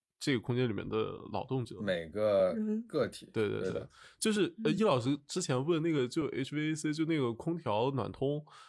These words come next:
Speaker 1: 跟真实性表达有什么关系？就我其实是想说，呃，因为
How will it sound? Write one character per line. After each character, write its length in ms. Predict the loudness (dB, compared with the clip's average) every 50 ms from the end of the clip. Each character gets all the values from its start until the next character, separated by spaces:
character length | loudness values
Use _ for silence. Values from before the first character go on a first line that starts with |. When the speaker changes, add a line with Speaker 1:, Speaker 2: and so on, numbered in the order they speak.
| _ _
Speaker 1:
跟 120 | 0 0 0
真 160 | 2 0 0
实 140 | 0 0 0
性 160 | 0 0 2
表 140 | 2 2 2
达 160 | 2 2 0
有 40 | 0
什 80 | -2
么 80 | -4 -4
关 220 | -2 0 0 0
系？ 180 | 0 -4 -6 -6
就 140 | -4 -4 -4
我 180 | -4 -4 -4
其 140 | -4 -4 -4
实 80 | -4 -4
是 80 | -4
想 220 | -4 -6 -6 -6 -4
说， 260 | -4 -4 -4 -4 -4 -10 -18 -20 -20 -20 _ _ -4
呃， 280 | -2 0 0 0 0 -2
因 200 | -2 -2 -2 0
为 420 | 2 2 2 2 2 0 -4 -8